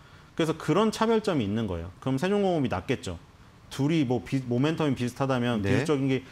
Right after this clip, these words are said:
Speaker 1: 좋은 게 좋겠죠. 그 다음은 모토닉이 좋은 것 같아요. 이걸 꼭 구-, 순위를 이렇게 <laughs> 나누는 건
Speaker 2: 네,
Speaker 1: 그냥
Speaker 2: 네.
Speaker 1: 제 기준에 따라 나누는 거예요. 지금 세종공업, 그 다음 모토닉, 대원강업, 그 다음 화신전공. 저는 요 순서대로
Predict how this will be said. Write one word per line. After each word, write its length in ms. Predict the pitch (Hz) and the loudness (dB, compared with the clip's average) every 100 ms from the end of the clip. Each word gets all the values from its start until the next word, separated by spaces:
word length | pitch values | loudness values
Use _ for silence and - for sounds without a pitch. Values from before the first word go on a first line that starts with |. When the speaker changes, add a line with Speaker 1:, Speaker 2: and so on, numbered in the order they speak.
| - | -20
Speaker 1:
좋은 240 | - 127 139 | -6 0 0
게 80 | 131 | 0
좋겠죠. 460 | 92 101 - 127 - - - - - - | -2 -8 -6 -8 -8 -16 -14 -14 -16 -18
그 160 | - 143 | -4 2
다음은 440 | 175 180 175 165 | 4 4 2 2
모토닉이 640 | 123 131 - 202 190 165 | 2 0 -2 0 0 0
좋은 200 | 143 117 | -2 -2
것 60 | 107 | -2
같아요. 300 | 87 110 127 - - - - - | -4 -6 -8 -10 -20 -20 -20 -4
이걸 320 | 143 135 185 | -2 2 2
꼭 260 | 190 262 - | 2 -2 -2
구-, 240 | 190 - | -10 -10
순위를 380 | - 254 254 226 | -4 0 2 4
이렇게 420 | 143 - - 156 - | 2 0 -2 -4 -4
<laughs> 80 | - | -4
나누는 340 | 127 127 190 | 2 4 4
건 80 | 208 | 4
Speaker 2:
네, 140 | 123 113 | 4 4
Speaker 1:
그냥 160 | 175 | 2
Speaker 2:
네. 40 | - | 2
Speaker 1:
제 100 | 156 | 0
기준에 320 | - 139 220 | 0 2 2
따라 220 | 202 139 107 | 4 4 2
나누는 300 | 135 131 104 | 2 2 0
거예요. 160 | 90 | -2
지금 200 | 85 87 | -4 -8
세종공업, 720 | 87 185 214 208 180 165 202 202 | -4 0 0 2 2 2 2 0
그 80 | 127 | 0
다음 220 | 135 123 | 2 2
모토닉, 540 | 113 - 143 175 214 - - - - | 0 0 0 0 -2 -6 -20 -20 -2
대원강업, 720 | 117 131 139 123 120 185 226 - - - - - | 2 4 2 2 2 0 -2 -12 -20 -20 -20 -8
그 160 | 123 | -4
다음 360 | 110 120 123 175 | 0 2 2 0
화신전공. 680 | 170 185 196 165 117 82 80 87 - | -2 -2 -2 -2 -2 -4 -10 -14 -14
저는 240 | - 123 | -4 -2
요 180 | 107 117 | 0 0
순서대로 540 | 117 139 104 90 85 | 0 -2 -2 -4 -8